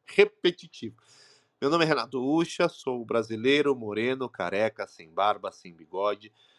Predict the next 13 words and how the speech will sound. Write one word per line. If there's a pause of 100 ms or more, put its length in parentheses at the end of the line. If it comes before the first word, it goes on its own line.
(200)
Nesta
foto,
usando
uma
camisa
social
branca
com
viés
do
colarinho
azul
marinho